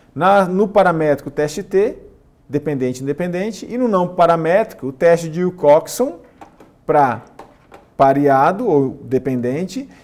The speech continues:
e o teste de Wilcoxon ou, ou Udman Whitney pra variáveis independentes.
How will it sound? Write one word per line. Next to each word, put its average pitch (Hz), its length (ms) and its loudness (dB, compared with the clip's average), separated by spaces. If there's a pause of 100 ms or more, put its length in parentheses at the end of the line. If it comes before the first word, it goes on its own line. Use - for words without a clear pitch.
(100)
e 269 80 -2
o 302 80 0
teste 185 300 4
de 175 80 -2
Wilcoxon 151 560 2
ou, 151 260 -4
ou 156 280 2
Udman 123 360 -2
Whitney 151 400 -6
pra 190 180 -6 (320)
variáveis 156 480 2
independentes. 165 840 -8